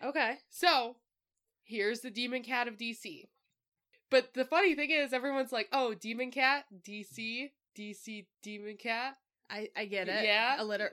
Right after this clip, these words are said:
Speaker 1: oh, is that an alliteration? Is that what that's called?
Speaker 2: I have no clue.
Speaker 1: Who knows?
Speaker 2: I'm not
Speaker 1: I don't
Speaker 2: smart.
Speaker 1: think that's an alliteration. I think I'm
Speaker 2: <laughs>
Speaker 1: making shit up.
Speaker 2: All right. The name was given to the ghost of a cat,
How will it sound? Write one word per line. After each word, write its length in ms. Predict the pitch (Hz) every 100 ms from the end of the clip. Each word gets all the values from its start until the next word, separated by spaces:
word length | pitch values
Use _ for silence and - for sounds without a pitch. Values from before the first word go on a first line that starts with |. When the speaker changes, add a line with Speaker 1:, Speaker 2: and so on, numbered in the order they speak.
| -
Speaker 1:
oh, 120 | 208
is 140 | 185 190
that 140 | 214
an 80 | 208
alliteration? 680 | 185 185 190 175 190 233
Is 100 | 220
that 120 | 170 156
what 100 | 214
that's 200 | 226 -
called? 220 | 254 254
Speaker 2:
I 80 | 180
have 180 | 170
no 160 | 175 160
clue. 340 | 160 - - - _ _ 196
Speaker 1:
Who 60 | 208
knows? 340 | - 82 208
Speaker 2:
I'm 160 | 185 190
not 180 | 165 -
Speaker 1:
I 40 |
don't 80 | 214
Speaker 2:
smart. 120 | 220
Speaker 1:
think 120 | 202 185
that's 200 | 165 -
an 100 | 165
alliteration. 580 | 156 170 180 185 208 202
I 80 |
think 180 | 208 196
I'm 140 | 285 180
Speaker 2:
<laughs> 0 |
Speaker 1:
making 300 | 165 170 180
shit 200 | - -
up. 220 | - - _ - - _ -
Speaker 2:
All 120 | 214
right. 320 | 226 196 160 - _ _ 240
The 80 |
name 220 | 262 311 349
was 160 | 311
given 420 | 240 269 277 294 320 _ -
to 100 | 269
the 100 | 233
ghost 320 | 226 226 247
of 60 | 254
a 60 |
cat, 320 | 247 247 254